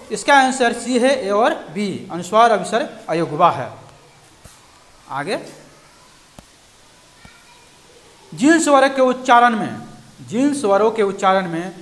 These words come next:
हवा मुंह के साथ साथ नाक से भी निकलती है, उन्हें क्या कहते हैं? ए अनुनासिक, बी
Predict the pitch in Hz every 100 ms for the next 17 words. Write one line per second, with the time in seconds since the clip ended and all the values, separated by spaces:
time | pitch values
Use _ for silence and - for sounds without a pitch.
0 | - - - 214 233 254 220 240 262 254
1 | 220 190 202 208 202 202 156 - - -
2 | - - - - 151 196 269 - - 226
3 | 202 190 202 - - - 190 196 190 185
4 | 202 180 170 185 - 214 226 233 226 -
5 | - 160 - 156 170 180 143 - - -
6 | 185 220 - - - - - _ - 196
7 | 202 185 185 196 254 - - - _ -
8 | 196